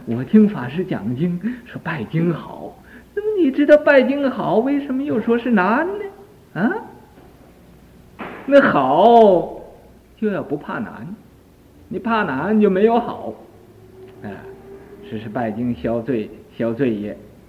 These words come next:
啊，拜忏呢，你们现在天天拜大悲忏，今年呢，啊，你们参加暑假班的这些人，真是幸运到极点了，啊，真是幸运到极点了。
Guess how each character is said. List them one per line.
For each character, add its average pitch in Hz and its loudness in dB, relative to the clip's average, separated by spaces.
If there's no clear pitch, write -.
啊， 98 -10
拜 127 -4
忏 143 -2
呢， 123 -2
你 113 -4
们 120 2
现 120 0
在 113 0
天 117 -2
天 110 -2
拜 113 -6
大 104 -10
悲 98 -10
忏， 92 -16
今 120 0
年 101 -2
呢， 92 -14
啊， 117 0
你 98 -6
们 98 -8
参 110 -2
加 107 -4
暑 98 -12
假 98 -8
班 95 -14
的 - -4
这 101 -8
些 95 -10
人， 87 -16
真 123 4
是 110 -8
幸 117 -4
运 107 -4
到 98 -14
极 107 -6
点 113 -10
了， - -20
啊， - -14
真 127 -8
是 120 -12
幸 117 -8
运 107 -6
到 92 -16
极 104 -16
点 - -18
了。 - -20